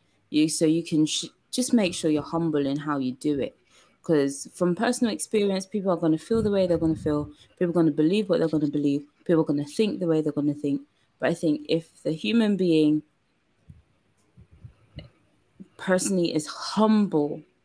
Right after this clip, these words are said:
and just broken over what they've done and genuinely taking ownership. So not pointing fingers, not this, not that.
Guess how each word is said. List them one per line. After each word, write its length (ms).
and 400
just 280
broken 380
over 180
what 220
they've 220
done 280
and 180
genuinely 560
taking 540
ownership. 600
So 140
not 220
pointing 360
fingers, 640
not 240
this, 320
not 320
that. 240